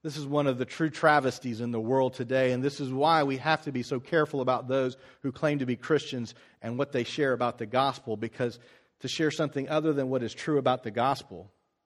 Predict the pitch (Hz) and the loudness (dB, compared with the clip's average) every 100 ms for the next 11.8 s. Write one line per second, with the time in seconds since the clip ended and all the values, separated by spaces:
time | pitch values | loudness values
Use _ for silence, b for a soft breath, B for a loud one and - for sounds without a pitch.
0 | _ _ _ _ - 127 127 123 117 151 | _ _ _ _ -6 -2 2 2 0 -2
1 | 139 117 110 127 117 110 104 110 - 135 | -4 -4 2 2 2 -4 -6 -8 -6 -4
2 | 104 92 - - _ _ _ _ _ _ | -4 -8 -20 -20 _ _ _ _ _ _
3 | _ _ _ _ _ _ _ _ b b | _ _ _ _ _ _ _ _ b b
4 | b b 170 151 190 196 156 139 160 165 | b b 2 6 6 6 4 4 4 4
5 | 151 135 127 160 147 160 156 151 143 131 | 4 2 2 4 4 6 6 6 -2 0
6 | 123 131 160 143 127 131 151 147 139 139 | -2 4 6 6 2 4 4 4 -2 0
7 | 123 - 151 143 139 139 117 139 120 120 | -2 -4 -2 0 -2 -4 -2 -2 -2 -2
8 | 147 131 147 131 120 117 151 127 113 B | -2 -2 -4 -6 -6 0 2 4 2 B
9 | B B 147 135 151 139 131 151 139 143 | B B -2 0 0 0 0 0 2 4
10 | 143 131 117 135 113 104 147 180 131 113 | 4 2 -4 -2 -2 -2 -2 -2 -6 -10
11 | 110 92 101 117 175 135 107 | -12 -12 -8 0 2 2 0